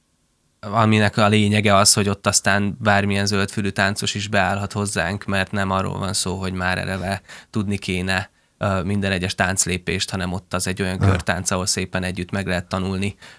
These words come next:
Speaker 1: ö, már maga a dal alatt, már maga a táncolás alatt, mert ez csak körtánc, ami ismétlődik, nem tudom, tizenhat lépésenként, tehát hogy ezt, ezt együtt lehet csinálni, ezért szoktuk együtt ezt elkezdeni.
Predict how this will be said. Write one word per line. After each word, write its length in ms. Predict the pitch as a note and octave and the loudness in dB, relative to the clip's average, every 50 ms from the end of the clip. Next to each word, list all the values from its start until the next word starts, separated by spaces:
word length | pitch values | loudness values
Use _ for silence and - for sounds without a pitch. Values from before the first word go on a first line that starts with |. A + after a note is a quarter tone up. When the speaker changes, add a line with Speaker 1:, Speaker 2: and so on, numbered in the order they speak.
| _ _ | _ _
Speaker 1:
ö, 340 | G#2+ G#2 G2+ G2+ G2 G2+ G2 G2+ - _ _ - _ _ | 2 4 4 4 4 2 0 -2 -6 _ _ -20 _ _
már 220 | - G#2 G2+ G2+ G2+ | 2 4 4 4 4
maga 300 | G2+ G2+ G2+ F#2+ G2+ G2 | 4 4 4 4 4 2
a 80 | G2 | 4
dal 200 | G2 G2 G2 G2 | 4 4 4 4
alatt, 320 | F#2+ F#2+ F#2+ G2 - - - | 4 4 4 2 2 0 0
már 160 | G2 F#2+ F#2+ | 0 0 0
maga 220 | G2+ G2 G2 F#2 | 0 0 0 0
a 60 | F#2+ | 0
táncolás 600 | G2 - F#2+ F#2 F#2+ - - G2+ F#2 F2+ F2+ - | 0 0 0 0 0 0 0 0 2 2 2 2
alatt, 260 | - F2+ F2 F2+ - - | 2 2 0 0 -2 -4
mert 140 | F#2 F#2 | -4 -4
ez 120 | F#2 F#2+ - | -4 -6 -4
csak 200 | - G2+ - - | -6 -6 -6 -4
körtánc, 640 | - G2+ G2 - - - F#2+ F2+ F2+ F#2+ - - - - _ - - _ _ - - | -4 -4 -4 -2 -2 -2 -2 -2 -2 -2 -2 -2 -2 -4 _ -20 -20 _ _ -6 -2
ami 180 | G2+ G2 F#2+ F#2+ | 0 0 2 2
ismétlődik, 800 | F#2+ F2 F#2 - - G#2 F#2+ F#2+ - F#2 F#2 F#2+ F2+ F#2 F#2 - | 2 2 0 0 0 0 -2 -2 -2 -2 -2 -2 -2 -4 -4 -4
nem 180 | G2 F2+ F#2 | -4 -4 -2
tudom, 320 | - - F#2 F2 F2+ F#2+ - - - - _ - - | -2 -2 -2 -2 -2 -4 -6 -10 -18 -12 _ -10 -6
tizenhat 560 | - G#2 G2 G2+ F#2 F#2 F#2+ G#2 G2+ F#2 - | -4 -4 -2 0 0 -2 -2 -4 -6 -6 -6
lépésenként, 720 | - F#2+ G2 - E2+ G2 - - F#2 G2 - - F#2+ F#2+ - | -6 -6 -6 -4 -4 -4 -2 -4 -4 -4 -2 -2 -2 -2 -2
tehát 180 | - - - - | -4 -4 -4 -4
hogy 120 | - - | -6 -6
ezt, 200 | - - - - | -4 -4 -4 -4
ezt 200 | F#2 F#2+ - - | -4 -6 -2 0
együtt 240 | G#2+ G#2 G#2 G2+ - | 0 0 2 0 0
lehet 200 | - F#2+ F#2 F#2+ | 0 0 0 0
csinálni, 300 | - B2+ A#2+ A#2 A#2 A2 | 2 2 4 4 4 4
ezért 220 | G#2+ G#2 G#2 F#2+ | 4 4 4 4
szoktuk 320 | - G#2 - - G2+ - - | 4 2 0 -2 -2 -2 0
együtt 400 | G2 G2 G#2+ G#2+ G#2 - - - - - - - - - | 0 0 0 -2 -4 -4 -6 -14 -18 -18 -18 -18 -4 0
ezt 220 | - G#2 - - | 2 2 4 4
elkezdeni. 600 | G#2 G2+ G#2+ - B2 A2+ A2 A#2+ A#2+ B2 B2 A2 | 4 2 4 2 2 2 4 4 4 4 4 2